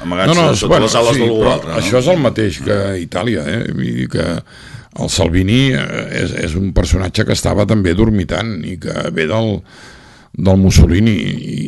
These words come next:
Speaker 1: i és així. El que passa que no ho pot dir, est-, ho té prohibit de dir-ho, però en realitat és una espècie de Mussolini. No, no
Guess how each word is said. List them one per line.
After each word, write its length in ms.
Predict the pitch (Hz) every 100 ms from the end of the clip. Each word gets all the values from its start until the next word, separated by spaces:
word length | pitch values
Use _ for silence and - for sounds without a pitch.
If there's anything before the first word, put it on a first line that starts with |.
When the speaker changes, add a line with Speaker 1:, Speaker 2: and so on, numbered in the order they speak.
| - - - - 50
Speaker 1:
i 40 |
és 140 | 80 85
així. 280 | 101 82 110 - - - - 107
El 80 | 110
que 100 | -
passa 300 | 90 85 101
que 100 | 107
no 120 | 104
ho 80 | 98
pot 160 | 107 101
dir, 320 | 127 147 170
est-, 200 | - - 123
ho 100 | 113
té 140 | 107
prohibit 340 | - 107 104 101
de 80 | 107
dir-ho, 300 | 123 127 139 - 110 110 - - _ _
però 200 | - 95
en 80 | 95
realitat 500 | 90 87 85 87 117
és 180 | 120 98 127
una 240 | 113 95
espècie 400 | 80 - 98 85
de 80 | 90
Mussolini. 560 | 90 - - 82 113 - - 107 113 76 - - - - - - - -
No, 60 | -
no 140 | -